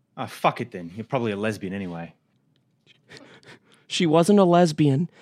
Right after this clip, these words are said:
Speaker 2: but she did play with lesbionicles. But that's for neither here nor there. What was for here was that Amethyst and Amitabh had one major thing in common.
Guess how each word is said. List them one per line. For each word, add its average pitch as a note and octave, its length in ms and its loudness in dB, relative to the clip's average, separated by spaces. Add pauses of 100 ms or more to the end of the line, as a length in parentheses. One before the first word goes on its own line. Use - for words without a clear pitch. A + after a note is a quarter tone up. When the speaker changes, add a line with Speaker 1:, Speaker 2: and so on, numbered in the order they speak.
(200)
Speaker 2:
but D3+ 100 4
she F3 160 4
did F#3+ 240 4
play G#3+ 200 6
with E3+ 140 6
lesbionicles. D#3+ 1120 2 (500)
But D3+ 120 4
that's F3+ 260 4
for F3+ 140 4
neither E3+ 280 6
here F#3 300 4
nor E3 240 6
there. D3+ 400 2 (1300)
What D#3+ 260 2
was G#3+ 240 2
for G3 140 2
here E3 520 4 (200)
was D#3+ 160 0
that F3+ 200 4
Amethyst G#3+ 500 2
and F3 100 6
Amitabh E3 580 4
had D3 180 2
one G#3+ 360 2
major G3+ 320 2
thing A3 260 2
in D3+ 120 4
common. E3+ 580 0